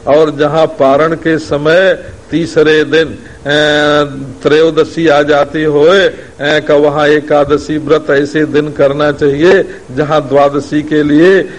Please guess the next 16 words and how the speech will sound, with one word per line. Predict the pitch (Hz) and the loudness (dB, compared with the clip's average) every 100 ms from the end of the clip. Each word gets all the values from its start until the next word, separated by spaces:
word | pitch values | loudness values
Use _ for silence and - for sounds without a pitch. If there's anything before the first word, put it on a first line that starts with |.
| - | -8
पा-, | 147 156 151 147 135 | -2 -2 0 0 0
द्वादशी | 131 147 147 143 160 156 | 2 2 2 -4 -6 -4
में | 170 170 | -2 0
पारण | - 135 147 151 | 0 2 2 0
का | 139 165 | 0 -2
समय | - 147 156 | -2 -4 -2
मिलता | 147 135 135 135 | -2 -2 0 2
हो। | 135 143 143 143 143 - - - | 2 4 4 2 -2 -14 -20 -6
ये | 160 185 | -2 0
बात | 156 165 180 | 2 0 -2
निर्णय | 165 156 160 170 | -2 -2 0 -2
सिंधु | - 151 147 160 | -2 -6 -4 -4
में | 165 165 | 0 0
बहुत | 143 151 165 | 0 0 0
स्पष्ट | 143 - - 135 - - | -4 -8 -2 -2 -2 -4
है। | 104 104 | 0 0